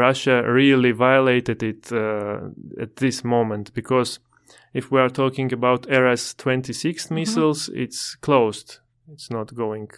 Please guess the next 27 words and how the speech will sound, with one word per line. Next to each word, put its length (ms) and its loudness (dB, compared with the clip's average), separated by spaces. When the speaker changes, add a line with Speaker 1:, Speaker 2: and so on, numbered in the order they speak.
Speaker 1:
uh, 220 -12
to 160 -10
be 240 -8
in 120 -8
army 380 -6
anymore 480 -12
until 360 -2
tw-, 140 -10
Speaker 2:
Mm-hmm. 140 -6
Speaker 1:
two 180 -8
thousand 400 -4
and 160 -8
twenty-seven, 760 -8
I 100 -16
think. 280 -16
Uh, 160 -2
it's 240 -12
not, 160 0
uh, 220 -8
no 220 -2
tests, 720 -4
tests 320 -2
Speaker 2:
Mm-hmm. 120 -2
Speaker 1:
are 100 0
conducted 640 -2
already 360 -2
for, 360 -8